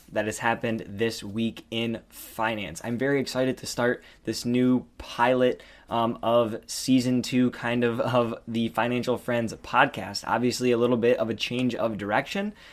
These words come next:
Um, and if you're watching this on YouTube, it's also gonna be a little series over there, more or less a podcast, just of my thoughts on things that have went on, uh, this week in finance. That's really gonna be it.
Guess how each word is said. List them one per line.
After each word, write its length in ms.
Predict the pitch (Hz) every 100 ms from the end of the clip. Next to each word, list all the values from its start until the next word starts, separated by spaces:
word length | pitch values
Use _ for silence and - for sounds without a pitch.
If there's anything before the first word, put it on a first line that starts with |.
| -
Um, 200 | 113 117
and 100 | 131
if 120 | 131
you're 100 | 131
watching 320 | 139 135 - 147
this 180 | 147
on 140 | 156 143
YouTube, 400 | 139 147 180 156
it's 100 | -
also 300 | 143 143 147
gonna 180 | 139 123
be 200 | 127 -
a 80 |
little 200 | 123 127
series 460 | 123 - 123 123 120
over 360 | - 120 110 110
there, 360 | 107 113 117
more 220 | 117 110 110
or 60 |
less 280 | 107 107 -
a 180 | - 98
podcast, 680 | - 107 104 95 107 104 - - - - -
just 200 | 139 139
of 300 | 165 135 -
my 240 | 117 123 160
thoughts 420 | - 127 160 -
on 180 | 131 117
things 240 | 131 147
that 120 | 139
have 100 | 127 110
went 160 | 127
on, 320 | 143 139 135 - -
uh, 200 | 90 110
this 240 | 123 -
week 160 | 143 156
in 80 |
finance. 480 | - 147 151 - -
That's 180 | 110 -
really 140 | 135
gonna 160 | 135 131
be 180 | 120 123
it. 220 | 127